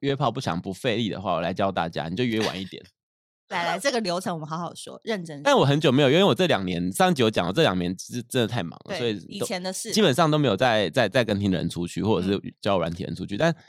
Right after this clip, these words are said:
Speaker 1: 以前如果有在约的话，其实你就约晚一点，就是可能约个，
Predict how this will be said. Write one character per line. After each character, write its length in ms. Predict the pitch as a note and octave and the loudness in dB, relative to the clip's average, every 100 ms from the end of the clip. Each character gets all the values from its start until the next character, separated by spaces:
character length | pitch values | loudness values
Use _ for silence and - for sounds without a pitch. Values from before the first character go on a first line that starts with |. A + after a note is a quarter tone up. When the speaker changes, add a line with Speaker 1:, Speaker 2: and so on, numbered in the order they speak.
| _ - | _ -10
Speaker 1:
以 100 | A#2+ | -4
前 180 | A2+ A2+ | -2 0
如 100 | D#3+ | 0
果 80 | A#2+ | 0
有 60 | |
在 100 | A2 | 0
约 220 | C3+ A2+ | 0 0
的 80 | G#2 | -2
话， 120 | A2+ | -4
其 120 | F#2 G2+ | -4 -6
实 40 | |
你 60 | F2 | -6
就 100 | B2+ | -6
约 200 | A#2 A2 | -4 -6
晚 160 | F2 | -6
一 60 | E2+ | -10
点， 180 | - - - _ _ _ | -14 -16 -16 _ _ _
就 120 | - C#3 | -8 -6
是 80 | C3+ | -4
可 100 | F2+ | -4
能 260 | E2+ D#2+ E2 D2+ - | -4 -6 -8 -8 -8
约 140 | - A2 | -4 -2
个， 340 | F#2+ D#2+ A1 | -2 -2 -4